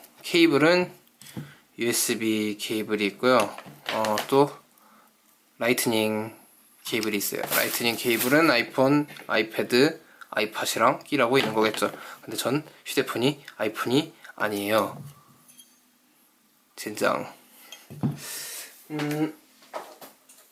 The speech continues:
연-, 전원 연결은 유에스비로 하면 되는 게 맞는데, 근데 이거를 어떻게 쓰지?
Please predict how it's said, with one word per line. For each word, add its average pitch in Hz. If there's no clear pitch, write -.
연-, 143
전원 160
연결은 131
유에스비로 123
하면 127
되는 117
게 120
맞는데, 107
근데 123
이거를 110
어떻게 -
쓰지? 165